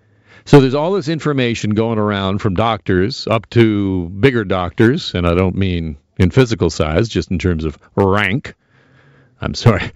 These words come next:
<laughs> I outrank you. And it all heads up there to Doctor Williams, and then he whispers in Doug's ear, and Doug says, "I only do what the doc says."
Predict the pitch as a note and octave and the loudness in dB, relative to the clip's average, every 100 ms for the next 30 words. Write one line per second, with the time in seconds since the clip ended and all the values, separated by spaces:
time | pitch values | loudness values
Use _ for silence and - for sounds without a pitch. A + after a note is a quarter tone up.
0 | - - G2+ F2+ E2+ D3 A#2 F2+ F#2+ - | -18 -6 -2 0 0 -2 -4 -2 -2 -4
1 | - - - _ _ _ _ _ _ _ | -8 -8 -10 _ _ _ _ _ _ _
2 | _ _ _ _ _ A2 _ A#2 _ _ | _ _ _ _ _ _ _ _ _ _
3 | C3+ B2+ _ B2 _ _ _ _ _ _ | _ _ _ _ _ _ _ _ _ _
4 | _ A#2+ G#2+ G#2 G#2 G#2+ A2+ C3+ C3 C3+ | _ 0 2 4 2 2 2 -2 -2 -2
5 | A2+ A#2+ - A#2 A#2 B2+ F#2+ A2+ G#2+ A#2 | -2 -4 0 2 2 0 -2 -2 0 0
6 | G2 F#2+ A2 F#3+ D#3 A2 G2+ G2+ G2 G#2 | 2 2 0 -2 -4 -2 -2 -2 -2 -2
7 | G#2 F#2+ G#2+ A2 G#2+ G2+ F#2+ G#2+ - A2+ | -2 -2 -2 -2 -2 -2 -2 -2 0 0
8 | F#2 G2+ A2+ G#2 F#2+ F#2 F2 - G#2+ F#2+ | 0 -2 -2 0 0 -2 -4 -4 -2 -2
9 | E2+ F2+ F#2+ F3+ G#2 E2+ F2+ F#2 E2 F2+ | -2 -2 -2 -2 -2 -4 -2 -2 0 0
10 | G2 A2+ B2 B2 C#3+ D3+ E3 - - D3 | -2 -2 -4 -4 -4 -4 -6 -10 -12 -4
11 | D3 F3 - A3 D#4 A#3 - - | -2 -2 -2 -2 -2 -4 -8 -20